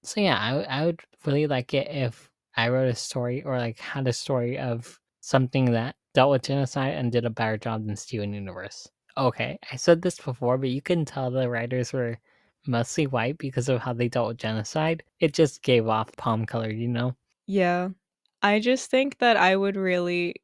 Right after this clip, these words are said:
Speaker 2: I'd, I wa-, I just wanna explore parental abuse, 'cause I feel like there's so many types of it,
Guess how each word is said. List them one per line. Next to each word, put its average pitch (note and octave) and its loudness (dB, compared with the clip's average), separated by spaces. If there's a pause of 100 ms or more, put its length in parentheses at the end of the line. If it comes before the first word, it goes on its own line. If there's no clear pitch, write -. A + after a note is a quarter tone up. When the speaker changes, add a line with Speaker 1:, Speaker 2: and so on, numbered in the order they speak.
(140)
Speaker 2:
I'd, G3 0
I F#3 4
wa-, F#3 4 (100)
I G3+ 0
just F#3+ -8
wanna F#3 -6
explore F3 -6 (100)
parental F#3+ -6
abuse, G#3 -6 (540)
'cause G3 -2
I G3 2
feel G3 0
like F#3+ 2 (400)
there's F#3+ 2
so - -2
many F#3 -2
types F3 -6
of G3+ -4
it, A3+ 0